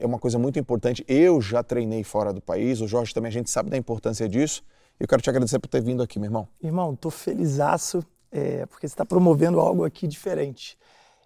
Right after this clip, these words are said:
Speaker 2: Eu posso trazer um pouco hoje no seu podcast, que eu tô sempre acompanhando, Tanque, você sabe que você tá aqui.
Speaker 1: Uhum.
Speaker 2: Eu posso trazer a visão hoje de quem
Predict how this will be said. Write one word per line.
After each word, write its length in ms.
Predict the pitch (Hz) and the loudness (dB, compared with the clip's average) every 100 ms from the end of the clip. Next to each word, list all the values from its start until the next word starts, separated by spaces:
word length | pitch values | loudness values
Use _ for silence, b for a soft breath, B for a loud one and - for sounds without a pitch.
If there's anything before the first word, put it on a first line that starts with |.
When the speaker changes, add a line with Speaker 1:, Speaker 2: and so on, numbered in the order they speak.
| _ | _
Speaker 2:
Eu 100 | 147 | -8
posso 280 | - 190 - | 2 2 4
trazer 260 | 190 170 180 | 2 4 2
um 120 | 165 | 2
pouco 340 | 185 180 - | 2 2 2
hoje 360 | 175 - 170 160 | 2 4 2 0
no 60 | |
seu 180 | 151 165 | -4 -6
podcast, 580 | - 156 131 - 156 151 | -2 -2 -2 -2 -2 -2
que 60 | - | -6
eu 80 | |
tô 160 | - 156 | -6 -6
sempre 640 | - 160 165 151 151 131 - | -6 -4 -4 -6 -6 -6 -8
acompanhando, 640 | 156 135 151 139 143 160 175 | -14 -10 -8 -6 -6 -2 -4
Tanque, 360 | - 160 151 | -2 -6 -4
você 120 | - 151 | -8 -8
sabe 260 | 143 143 | -8 -10
que 80 | 139 | -10
você 120 | - | -14
tá 140 | - 156 | -10 -10
aqui. 280 | 135 160 | -10 -6
Speaker 1:
Uhum. 280 | 196 202 196 190 B B B | -6 -6 -10 -12 B B B
Speaker 2:
Eu 80 | - | -8
posso 220 | - 202 | 0 0
trazer 260 | - 196 196 | 2 2 4
a 60 | 202 | 4
visão 380 | 190 170 196 190 | 2 2 2 2
hoje 220 | 202 165 | 0 0
de 120 | 180 | -4
quem 360 | - 214 247 | 0 2 2